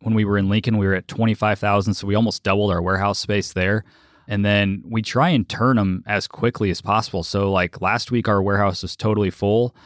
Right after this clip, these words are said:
but we shipped several containers last week. And so now it's relatively empty until we unload all these trailers again. So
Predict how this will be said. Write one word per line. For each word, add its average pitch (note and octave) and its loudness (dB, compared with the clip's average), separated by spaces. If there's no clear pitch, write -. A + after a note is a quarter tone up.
but G#2+ 0
we G#2 0
shipped - -2
several F#2 0
containers G2 -2
last F2+ 0
week. G2 -2
And G2 0
so G#2 0
now F#2+ 2
it's - -4
relatively G2+ 0
empty G2 0
until G2 -4
we F#2+ -2
unload F#2+ 4
all F#2+ 4
these F#2 0
trailers G#2 0
again. F2 -2
So G2 0